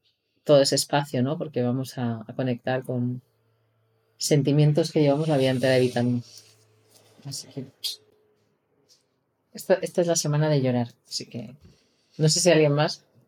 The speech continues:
Cusita y yo seguro. Y Juanjo también. <laughs> Borja también. Eh, ha sido una semana que han pasado, bueno, a nosotros han pasado cosas muy emotivas.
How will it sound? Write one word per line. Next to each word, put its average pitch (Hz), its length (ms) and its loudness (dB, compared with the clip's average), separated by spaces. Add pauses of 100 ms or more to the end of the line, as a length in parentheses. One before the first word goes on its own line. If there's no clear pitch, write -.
Cusita 160 320 2
y 175 80 6
yo 190 80 4
seguro. 131 420 -2 (480)
Y 151 60 -20
Juanjo 147 260 -10
también. 135 400 -8 (1120)
<laughs> - 720 -16
Borja 170 340 0
también. 147 440 0 (2000)
Eh, 156 180 0
ha 151 80 0
sido 180 200 0
una 175 80 0
semana 175 360 -2
que 170 60 0
han 156 100 0
pasado, 143 460 -2
bueno, 135 220 -6
a - 20 -4
nosotros 147 320 -4
han 147 100 -4
pasado 147 280 -6
cosas 143 380 -6
muy 139 140 -2
emotivas. 131 640 -2